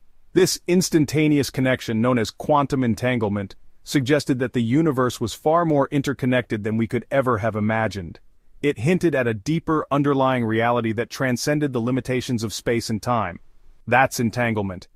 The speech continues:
a phenomenon even Einstein found spooky. He famously referred to it as spooky action at a distance, highlighting the mysterious and seemingly magical nature of this quantum connection.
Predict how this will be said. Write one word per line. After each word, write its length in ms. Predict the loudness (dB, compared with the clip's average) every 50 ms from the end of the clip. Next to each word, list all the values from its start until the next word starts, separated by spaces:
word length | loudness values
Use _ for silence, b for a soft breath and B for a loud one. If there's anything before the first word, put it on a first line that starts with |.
| -20 _ _ -4
a 80 | -4 -4
phenomenon 580 | -2 0 2 2 2 2 4 2 2 2 2
even 180 | 2 0 0 0 -2
Einstein 480 | 0 0 0 0 -2 0 -2 -2 -2 -2
found 260 | -2 0 0 0 -2
spooky. 520 | -4 -2 0 0 0 0 -2 -10 -12 -12 -16 -20 -20 -20 -20 -20 -20 -12 -4
He 140 | -2 0 2
famously 400 | 2 2 2 2 0 0 0 0
referred 400 | 0 -2 0 0 0 0 0 0
to 120 | 0 0
it 60 | 2
as 300 | 2 2 2 2 0 -4 -14 _ _
spooky 580 | -12 -10 -8 -4 0 0 0 0 0 -4 -4 0
action 460 | 0 0 0 0 -2 -2 -2 -2 -2 -2
at 120 | -2 -2
a 80 | -2 -2
distance, 520 | -2 -2 -4 -4 -6 -10 -10 -10 -16 -18 -18 -20 _ _ _ _ 2
highlighting 440 | 2 4 4 6 4 4 2 2 0
the 80 | 0 0
mysterious 640 | 0 -2 -4 -4 -2 0 0 2 2 0 0 -2 -2
and 160 | -4 -4 -4
seemingly 520 | -2 -2 0 0 0 0 0 0 0 0
magical 600 | 0 0 0 0 0 0 -2 -2 -4 -4 -2 -2
nature 540 | 0 2 2 2 0 0 -2 -2 -4 -4 -4
of 220 | -2 -4 -6 -4 -2
this 220 | -4 -4 -4 -6
quantum 520 | -10 -10 -4 -2 -2 -2 -2 -2 -4 -6
connection. 640 | -4 -4 -4 -4 -4 -4 -6 -10 -12 -12 -12 -14